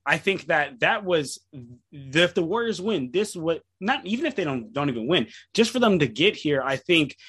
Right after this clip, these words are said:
it, uh, was for all those people that said, you know, that K D was the reason that, um, w-, w-, w-, reason, reason that it won. I think it's just gonna boost, uh, boost Stephen Curry's, uh, legacy, man. And although, um, I personally don't have Curry on,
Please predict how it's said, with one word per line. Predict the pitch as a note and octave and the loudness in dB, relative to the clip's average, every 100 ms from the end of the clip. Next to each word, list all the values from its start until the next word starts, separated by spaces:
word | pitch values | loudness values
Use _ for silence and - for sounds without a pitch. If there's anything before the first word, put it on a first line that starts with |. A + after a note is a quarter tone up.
| - - | -14 0
it, | D3+ D3+ | 0 2
uh, | D3+ C#3+ B2 B2 | 4 6 4 0
was | C#3+ D#3+ C#3 - - | 0 2 2 -2 -6
for | F3 | 0
all | F3+ | 0
those | E3 | 0
people | F3+ E3 | -2 -2
that | D3 | -2
said, | C#3 D3 | -2 -4
you | C#3 | -4
know, | C#3+ C3 | -2 -2
that | - | 0
K | F3 D3 | 0 2
D | D3+ F3 D3 - _ - | 2 2 0 -6 _ -6
was | D3 | -4
the | C#3 | -2
reason | D#3 D#3+ C3 C#3 | 0 0 0 0
that, | C#3 C3 B2 - | 2 0 -2 -4
um, | C#3 B2+ A#2 A2+ _ _ | -2 0 -2 -8 _ _
w-, | D3 D3+ | -10 -6
w-, | D3 E3 D3+ | -4 -2 0
w-, | E3+ C#3 | -2 2
reason, | D#3 D#3 D3+ | 4 4 2
reason | C3 C3+ C#3+ C#3+ D3+ C#3 | 0 -4 0 0 2 4
that | E3 | 4
it | A#2+ | 4
won. | F3 A#3 F#3 | 4 4 2
I | C#3 | -2
think | C#3 D#3+ C#3 - - _ - | -4 -4 -4 -8 -20 _ -2
it's | D3+ | 2
just | G3+ - | 2 0
gonna | F3+ E3+ | 2 2
boost, | C3 A#2 E3 D#3+ - | 2 2 0 0 -6
uh, | D3 | -8
boost | B2 D#3 C#3 | -2 0 0
Stephen | D#3+ C#3+ C3+ | 2 0 0
Curry's, | C3+ C#3 C3+ A#2+ - | 0 0 0 -4 -4
uh, | A#2+ A#2 A2+ | -4 -4 0
legacy, | B2+ C3+ C3 - | 2 4 2 2
man. | B2+ B2+ B2+ B2 A#2 - - | 2 4 2 0 -4 -16 -8
And | B2 B2+ B2 A#2+ A#2+ - | -4 -2 -2 -4 -6 2
although, | C#3 D3+ C#3 D#3 C#3+ C#3 - - | 4 6 6 6 6 0 -8 -6
um, | C#3 B2+ A#2 G#2+ - - | -2 -2 -4 -8 -10 -2
I | C#3+ G3 | 0 0
personally | A3 F3+ E3+ F3+ F3 D3 | 0 0 0 0 -2 -2
don't | C#3+ D3+ | -2 -2
have | C3+ C3+ | -2 -6
Curry | - D3+ C#3 | -2 0 2
on, | C3+ | 0